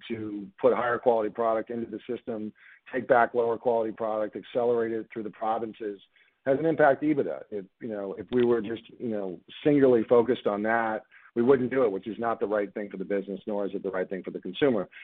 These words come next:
So what I can tell you, Max, is it's our intent to make progress. We've done that here pretty significantly, and we intend to keep doing that. It is my stated goal, um,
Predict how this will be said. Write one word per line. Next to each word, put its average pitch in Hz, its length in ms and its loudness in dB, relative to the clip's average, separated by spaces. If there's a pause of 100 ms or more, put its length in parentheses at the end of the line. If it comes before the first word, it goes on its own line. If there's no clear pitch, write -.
(200)
So 127 380 6
what 143 120 4
I 139 80 6
can 123 120 -6
tell 156 140 -6
you, 143 60 -4
Max, 127 280 -6
is 110 120 -12 (100)
it's 120 180 -10
our 135 180 2
intent 123 380 -8
to 117 40 -10
make 107 220 -8
progress. 135 500 0 (140)
We've 110 120 -16
done 123 240 -8
that 113 260 -12
here 123 260 -10
pretty 117 240 -14
significantly, 151 580 -6 (440)
and 123 100 0
we 131 160 4
intend 131 560 -2
to 123 240 -2 (100)
keep 127 220 -2
doing 127 260 2
that. 127 320 -2
It 110 100 -6
is 107 160 -2
my 113 280 0
stated 120 340 2
goal, 120 420 2 (320)
um, 110 460 2